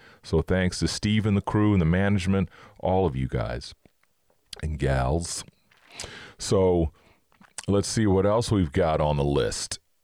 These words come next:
The gas station attendants, right? From the gas station attendants to the heating oil delivery attendant. You know, all those individuals. If there's no oil in my tank,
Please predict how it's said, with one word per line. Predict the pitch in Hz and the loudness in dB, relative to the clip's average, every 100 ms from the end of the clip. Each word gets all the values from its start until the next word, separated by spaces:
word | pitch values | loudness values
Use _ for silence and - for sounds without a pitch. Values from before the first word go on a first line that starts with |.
| _ _ _ _ _ _ _ _ _ | _ _ _ _ _ _ _ _ _
The | 98 | -4
gas | 87 101 110 | 0 2 2
station | 107 113 110 - 101 | 0 0 0 2 0
attendants, | 87 101 87 78 62 - - _ _ _ - | 2 2 2 2 -2 -10 -16 _ _ _ -6
right? | 80 85 113 - _ _ _ _ _ | -2 0 0 -4 _ _ _ _ _
From | - 87 | -6 0
the | 85 | 0
gas | 76 95 101 | 2 0 0
station | - 104 101 104 | 0 -2 0 0
attendants | 95 - 98 98 95 - - - - _ _ _ | 0 0 2 2 0 -4 -18 -20 -20 _ _ _
to | - | 0
the | 185 | 2
heating | 101 - - 117 117 117 120 - | 2 0 -2 -2 0 2 0 2
oil | 104 113 135 139 | 2 4 4 2
delivery | 101 92 95 85 80 80 71 | 2 2 2 2 2 0 0
attendant. | 67 - 76 69 64 57 - _ - _ - | -2 -2 -2 -2 -6 -8 -16 _ -20 _ -4
You | 80 | 0
know, | 82 98 | 2 0
all | - 95 110 | 0 0 2
those | 120 117 | 2 2
individuals. | 104 95 80 76 71 65 60 - - _ | 2 2 2 -2 -2 -6 -10 -16 -20 _
If | - 80 | -8 -2
there's | 87 104 101 | 0 2 2
no | 113 113 | 2 2
oil | - 120 135 120 | 2 2 2 2
in | |
my | 90 82 | 0 0
tank, | - 78 78 | 0 0 0